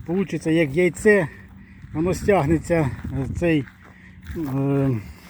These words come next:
тюк, він, е, краї стягнуться всередину ж. І воно буде так, буде як яйцем же ж. І для того, щоб не було яйця, щоб краї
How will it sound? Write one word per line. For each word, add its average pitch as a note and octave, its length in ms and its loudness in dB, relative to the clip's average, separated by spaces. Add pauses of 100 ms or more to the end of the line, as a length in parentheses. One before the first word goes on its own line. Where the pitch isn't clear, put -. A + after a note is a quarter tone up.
(1040)
тюк, A#3 360 4
він, E3 360 0
е, C#3 40 -2
краї F#3 520 2 (340)
стягнуться F3 540 0
всередину B2 580 0
ж. - 60 -20 (540)
І C3+ 100 -4
воно F#3+ 160 2
буде F3 240 2
так, D#3 280 0
буде D3+ 260 -2
як D3+ 180 0
яйцем C#3+ 420 -4
же A#2 100 -10
ж. - 120 -18 (420)
І C#3 40 -14
для E3+ 140 -2
того, G3+ 220 4
щоб F3 120 -2
не F#3 80 0
було G#3+ 220 4
яйця, D#3+ 560 0
щоб C#3+ 180 -8
краї D#3 420 0